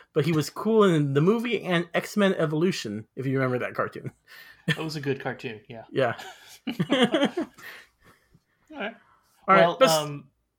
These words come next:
Speaker 2: continue not reading them? Maybe, maybe it's one of those, like, don't meet your hero situations. Don't read
Speaker 1: Yeah.
Speaker 2: comics that he's in.
Speaker 1: It'll just be disappointing.
Speaker 2: Yeah. Mm-hmm.
Speaker 1: I'll, I'll be fine with him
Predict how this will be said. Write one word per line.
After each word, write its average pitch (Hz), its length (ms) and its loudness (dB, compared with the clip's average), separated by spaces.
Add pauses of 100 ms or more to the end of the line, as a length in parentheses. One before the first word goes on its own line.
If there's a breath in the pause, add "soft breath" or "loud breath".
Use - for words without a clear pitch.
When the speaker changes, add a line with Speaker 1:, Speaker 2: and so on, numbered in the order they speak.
(520)
Speaker 2:
continue 160 540 -6
not 160 340 -4
reading 214 460 -8
them? 262 360 -8
Maybe, 156 540 -6
maybe 156 220 -2
it's 160 140 -4
one 165 120 0
of 151 80 -2
those, 139 260 2
like, 127 340 -4
don't 135 200 -6
meet 139 120 -8
your 131 140 -6
hero 127 320 -2
situations. 120 680 -14
Don't 139 240 -10
read 127 320 -8 (140)
Speaker 1:
Yeah. 127 240 0
Speaker 2:
comics 117 240 -12
that 117 120 -14
he's 113 140 -16
in. 113 100 -14
Speaker 1:
It'll 135 140 0
just 120 220 -4
be 120 100 -6
disappointing. 104 420 -10 (380 soft breath)
Speaker 2:
Yeah. 107 180 -16 (160)
Mm-hmm. 127 160 -20 (800 loud breath)
Speaker 1:
I'll, 131 180 6
I'll 143 140 4
be 147 120 0
fine 139 200 2
with 127 120 -2
him 123 280 -2